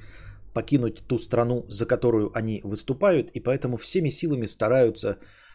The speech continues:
э, что-то из себя представлять, достичь каких-то успехов и результатов, чтобы, закончив свою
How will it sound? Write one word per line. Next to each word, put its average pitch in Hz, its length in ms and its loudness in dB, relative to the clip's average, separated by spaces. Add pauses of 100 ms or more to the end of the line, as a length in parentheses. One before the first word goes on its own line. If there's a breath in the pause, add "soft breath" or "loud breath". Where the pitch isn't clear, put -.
(140 loud breath)
э, 104 580 0
что-то 120 320 -2
из 107 160 -2
себя - 200 2
представлять, 101 640 0 (120)
достичь 110 440 -2
каких-то 104 580 -2
успехов - 560 -2
и - 20 -2
результатов, 101 680 -2 (420 soft breath)
чтобы, 104 840 2 (1300 soft breath)
закончив 107 520 -2
свою 98 420 0